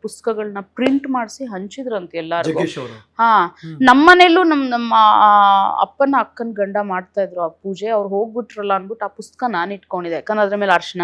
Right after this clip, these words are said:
Speaker 1: ಕುಂಕುಮ, ಧೂಪದ ಆ ದ್ರವ್ಯಗಳ್ದು ಅದು ಇನ್ನ ಜೀವಂತವಾಗಿ ಇತ್ತು ಆ ಪುಸ್ತಕದಲ್ಲಿ. ಅದ್ ತೆಗೆದ್ ನೋಡಿದ್ರೆ ಈಶ್ವರ್ ಪ್ರಿಂಟರ್ಸ್ ಅಂತ ಇದೆ.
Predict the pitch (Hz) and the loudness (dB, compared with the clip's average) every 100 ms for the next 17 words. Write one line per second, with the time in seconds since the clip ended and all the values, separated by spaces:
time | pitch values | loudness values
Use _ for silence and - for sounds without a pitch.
0 | 170 170 180 175 180 175 170 165 185 180 | -4 -4 -8 -10 -6 -2 -2 -2 -8 -8
1 | 190 175 170 180 185 208 220 269 247 226 | -6 -2 0 0 -2 -2 2 2 2 0
2 | 202 185 170 _ _ - 190 208 220 262 | 2 0 -2 _ _ -4 -2 0 0 0
3 | 262 190 247 254 254 233 208 - 220 214 | 0 -2 -4 -2 0 -2 -2 -2 -2 -2
4 | 196 - - 185 180 175 - _ _ - | -10 -18 -12 -8 -8 -8 -12 _ _ 2
5 | 370 - 339 453 440 392 523 311 - 440 | 2 4 6 6 6 6 6 6 2 -2
6 | - 311 277 269 277 247 226 208 190 190 | 2 0 2 0 0 -6 -2 -2 -2 -2
7 | 180 180 | -2 -4